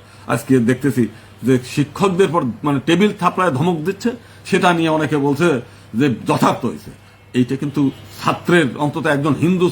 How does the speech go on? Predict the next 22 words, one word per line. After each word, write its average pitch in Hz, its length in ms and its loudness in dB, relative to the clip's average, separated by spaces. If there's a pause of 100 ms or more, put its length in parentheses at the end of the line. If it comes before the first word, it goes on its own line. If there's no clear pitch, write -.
ছাত্রের 147 380 0
এই 135 80 4
কর্তব্য 117 360 -2
না। 104 80 -4
আজকে 139 240 -4
ফলাফল 160 320 -2
কি 170 120 -4
হচ্ছে, 151 200 -4
বিভিন্ন 151 300 4
জায়গায় 98 300 -2 (600)
যারা 139 240 4 (160)
অন্য 156 280 0
সম্প্রদায়ের 165 460 2
মানুষ, 117 240 0
তারা 143 180 2
কিন্তু 160 240 -4
এইটাকে 170 300 0
টার্গেট 175 380 -2
করছে, 117 260 -6
এটা 135 180 -2
কথা 175 160 2
বলছে 170 260 -4